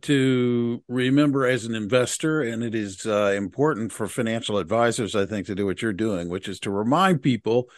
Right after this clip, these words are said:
investments long-term are terrific things,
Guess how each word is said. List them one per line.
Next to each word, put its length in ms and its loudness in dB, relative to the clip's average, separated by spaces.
investments 880 2
long-term 1500 6
are 460 6
terrific 720 0
things, 720 -2